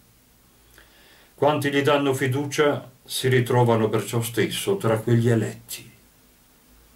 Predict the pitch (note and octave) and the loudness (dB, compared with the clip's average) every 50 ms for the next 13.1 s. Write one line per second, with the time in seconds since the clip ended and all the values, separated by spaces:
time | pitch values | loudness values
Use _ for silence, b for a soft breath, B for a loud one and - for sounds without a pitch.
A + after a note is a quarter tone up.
0 | _ B B B B B B B B B B - - - E3+ F3 E3+ D3 C3 B2+ | _ B B B B B B B B B B -4 0 2 4 4 4 4 2 0
1 | - C3+ B2+ B2 B2+ C3 D3 D3+ C#3 A#2+ A#2 A2+ A2 A#2 A#2 A2+ G2+ G2 F#2 F2+ | -2 0 2 2 4 4 4 4 4 2 2 0 2 2 2 2 2 0 -4 -6
2 | F2 F2 E2+ E2+ D#2+ D#2+ - - _ _ _ _ _ _ _ - E2+ F2 - - | -8 -8 -10 -10 -12 -18 -20 -20 _ _ _ _ _ _ _ -14 -12 -10 -2 0
3 | G3 F#3+ - A2 G2 G2 G2 G2 F#2 E2+ E2 E2 D#2 D#2 D#2 - - - - _ | 2 2 2 0 -2 -2 -2 -4 -6 -6 -8 -10 -14 -14 -16 -20 -20 -20 -20 _
4 | _ _ _ _ _ _ _ _ _ _ _ _ _ _ _ _ _ B B B | _ _ _ _ _ _ _ _ _ _ _ _ _ _ _ _ _ B B B
5 | B B B B - B2+ C3 D3 D3 D#3 E3+ F3+ F3+ E3+ D#3+ D3+ D#3 F3 E3+ C#3 | B B B B -2 2 2 2 4 4 4 4 4 4 4 4 4 2 0 0
6 | B2 - - A#2+ A2+ A2 G#2 G#2 A#2 B2 B2+ B2 - D3 B2+ A#2+ - - - F3 | -4 -4 -2 0 0 0 0 -2 -2 0 -2 0 2 0 0 0 -2 -2 0 0
7 | F3 E3+ C#3+ C3+ C3 B2+ B2+ A#2 B2+ A#2 G#2+ - D#3+ D#3+ D#3 C#3+ B2+ B2 B2+ A#2 | 2 2 2 2 2 0 0 0 0 -2 0 0 0 0 0 0 0 0 0 0
8 | G#2+ A2 G#2 A#2+ C3 C3 C3 B2 C3 A#2+ G#2+ G#2 G#2+ B2 C#3+ C3+ A2+ G#2+ G#2+ G#2+ | 2 2 2 4 4 2 2 2 0 -2 0 2 0 0 0 0 -2 -4 -4 -4
9 | G2 F2 E2 b b b b b b b b b b b - C3 D3+ E3+ E3+ D#3 | -4 -4 -8 b b b b b b b b b b b -4 -2 0 0 0 0
10 | C#3 B2+ C3+ - G#3+ F#3 C3+ - A2+ A2 A2 G#2 - - C#3 B2+ A2+ G2+ F#2 F#2+ | -2 -2 0 0 0 0 2 0 0 0 0 -2 -2 -2 0 0 0 0 0 -2
11 | F#2+ G2 G#2+ A2+ G#2+ G#2+ - C3+ A#2+ A2 - C3+ C#3 C3 A2 - - A#2 G#2+ G#2 | -2 0 0 2 0 0 2 0 0 2 2 0 0 0 -2 -4 -2 0 0 0
12 | G#2 G2+ G2 A2+ A#2 A2+ A#2 G#2+ G2+ F#2+ F#2+ - A2 A2+ A#2+ A#2+ - - - A#2+ | 0 0 0 0 0 -2 -2 -4 -4 -4 -4 -4 -2 -2 -2 -2 -2 -6 -10 -12
13 | - | -12